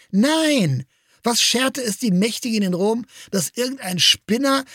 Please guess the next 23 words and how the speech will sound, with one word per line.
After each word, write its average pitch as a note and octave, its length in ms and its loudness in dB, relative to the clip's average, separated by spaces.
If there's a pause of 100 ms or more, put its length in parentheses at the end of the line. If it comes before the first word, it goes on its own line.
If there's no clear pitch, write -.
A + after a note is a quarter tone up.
(120)
weit E3 460 0
weg - 260 -4
predigte, A#3 600 -2
man G3+ 200 0
solle F#3 260 0
seinen G#3 260 0
Nächsten A3+ 360 -2
lieben? C3 460 -4 (1120)
Und F#3 240 0
dennoch, A#3 380 -2
die G3+ 180 -8
Ideen G#3 360 0
eines G3+ 320 -2
Mannes F#3 380 -2
aus - 160 -6
einem D#3 220 -4
Volk, G3+ 480 -6 (680)
das F3 160 0
die G3 100 0
Römer A3+ 280 0
als G3+ 180 0
Feind C#4 440 -4
ansahen, A#2+ 720 -6